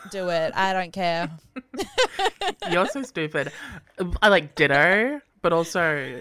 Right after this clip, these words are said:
Speaker 2: the only appropriate way to capitalize on someone's death is to create a hologram of them like Kanye did.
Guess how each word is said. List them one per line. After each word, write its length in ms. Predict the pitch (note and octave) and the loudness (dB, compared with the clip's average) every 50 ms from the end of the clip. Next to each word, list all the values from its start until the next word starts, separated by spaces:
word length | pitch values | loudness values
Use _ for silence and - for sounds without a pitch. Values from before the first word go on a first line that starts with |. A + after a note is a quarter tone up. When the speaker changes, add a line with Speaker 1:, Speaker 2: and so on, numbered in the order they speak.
| - - | -16 -12
Speaker 2:
the 180 | D3+ D#3+ D#3+ D#3 | -8 -4 -2 -2
only 200 | D3+ D#3 D#3+ D#3+ | -2 0 -2 -2
appropriate 460 | D#3 - D3 C3 C3+ - C#3 C3 G#2+ | 0 0 -2 -2 0 0 -2 -2 -2
way 200 | C3+ B2 A#2+ C3 | -4 -6 -6 -6
to 100 | - - | -8 -8
capitalize 500 | - C3 C3 - - C3+ C3 C3 C3+ C#3 | -4 -4 -4 -4 -4 -4 -4 -4 -4 -6
on 80 | C#3 | -10
someone's 400 | C3+ - D3 C#3 C#3 C#3 C#3+ C#3 | -10 -8 -8 -8 -6 -8 -8 -8
death 220 | C3 C3+ A#2 C3 C3+ | -8 -8 -10 -10 -12
is 100 | C3+ C3+ | -14 -14
to 80 | - C#3+ | -14 -12
create 260 | - - B2+ A#2+ A#2+ | -10 -10 -10 -10 -10
a 60 | C3+ C3 | -12 -14
hologram 600 | - - - A#2+ A2+ B2+ C3 - C3 C3+ C3+ C#3+ | -12 -12 -10 -10 -10 -10 -10 -8 -8 -8 -6 -6
of 160 | C3+ C3+ C#3 | -6 -8 -6
them 200 | - C#3 D3+ D3 | -8 -8 -8 -8
like 340 | D3+ - B2+ - _ - - - | -10 -12 -14 -16 _ -20 -20 -14
Kanye 420 | - C3 B2 B2+ B2 A#2 B2+ - | -12 -12 -10 -10 -10 -12 -12 -14
did. 240 | - - - - F#3 | -14 -14 -16 -16 -16